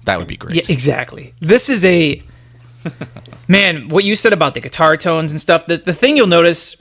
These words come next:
Speaker 2: is unlike the first two Failure records, which both have a charm, a D I Y kind of production charm, this record sounds amazing. And I'm gonna talk about this a lot over the course of this podcast, but the production on this record,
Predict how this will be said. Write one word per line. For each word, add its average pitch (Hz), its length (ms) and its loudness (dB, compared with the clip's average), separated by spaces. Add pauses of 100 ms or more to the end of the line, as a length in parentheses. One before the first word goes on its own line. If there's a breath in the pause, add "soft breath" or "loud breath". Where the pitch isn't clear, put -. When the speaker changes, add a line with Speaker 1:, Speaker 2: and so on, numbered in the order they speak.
(180)
Speaker 2:
is 151 180 -8
unlike 226 280 2
the 175 80 -2
first 175 260 -4
two 160 120 -4
Failure 147 320 0
records, 151 340 0
which 143 180 -6
both 320 200 0
have 151 180 0
a 127 100 -6
charm, 135 640 -2
a - 80 -6
D 160 260 -2
I 135 140 0
Y 135 300 -4
kind 139 220 -4
of 131 100 -8
production 139 480 -4
charm, 143 320 -2 (340 loud breath)
this - 140 -6
record 214 260 0
sounds 135 420 -4
amazing. 117 520 -6
And 135 80 -2
I'm 175 80 2
gonna 214 100 4
talk 165 260 0
about 139 200 -4
this 127 140 -12
a 131 40 -8
lot 135 200 -4
over 139 140 -4
the 131 80 -4
course 143 240 -6
of 143 80 -6
this 135 120 -10
podcast, 151 560 -4
but 139 100 -12
the 135 80 -16
production 170 880 -2
on 143 240 -2
this 135 240 -6
record, 139 480 -6